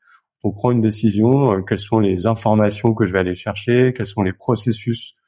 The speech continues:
mentaux qui vont se passer en moi, euh, quelle stratégie je vais, je vais adopter. Euh, et on sait que la métacognition, ça va être un des leviers, euh, les plus importants, euh, à la fois, euh,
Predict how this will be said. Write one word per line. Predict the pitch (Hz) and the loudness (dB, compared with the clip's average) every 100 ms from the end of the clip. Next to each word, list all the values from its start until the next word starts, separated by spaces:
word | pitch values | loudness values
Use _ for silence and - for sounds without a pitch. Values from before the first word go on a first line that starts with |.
| _ _ _ | _ _ _
mentaux | 123 113 110 131 131 135 - _ _ - | 2 2 4 4 4 2 -4 _ _ -8
qui | 101 | -6
vont | 95 | -6
se | - | -2
passer | 107 107 120 | -2 2 2
en | 104 | 2
moi, | 101 107 117 131 139 | 2 2 4 2 2
euh, | 104 95 - _ _ _ | 0 -4 -10 _ _ _
quelle | 98 | -12
stratégie | - 113 110 117 107 120 | -4 -2 2 2 2 2
je | 104 | 2
vais, | 98 95 95 - | 2 2 0 -2
je | 95 | 0
vais | 98 | 2
adopter. | 95 95 - 123 175 175 - - _ _ - | 2 -2 0 0 0 -6 -18 -20 _ _ -4
Euh, | 107 92 92 92 95 92 95 57 - | 0 2 2 0 0 0 -2 -6 -8
et | |
on | 98 | -6
sait | 95 139 | -2 2
que | |
la | 123 | 2
métacognition, | 104 107 104 110 104 101 - 131 135 135 135 | 2 2 0 0 0 -2 2 4 6 4 0
ça | 113 - | -6 -8
va | 95 | -2
être | 98 107 - - - - - | -2 -2 -6 -14 -12 -12 -6
un | |
des | 95 92 | -2 2
leviers, | 107 104 104 120 120 | 4 4 6 6 6
euh, | 95 87 _ _ _ _ _ 139 | 4 0 _ _ _ _ _ -18
les | 101 92 | -14 -14
plus | _ 113 107 | _ -4 0
importants, | 117 123 110 - 131 131 | 0 0 -4 0 2 2
euh, | 104 - _ _ _ _ _ - - | 0 -6 _ _ _ _ _ -20 -10
à | - | 0
la | 117 117 | 0 0
fois, | - 127 123 120 95 | 0 2 4 2 0
euh, | 90 - | -4 -8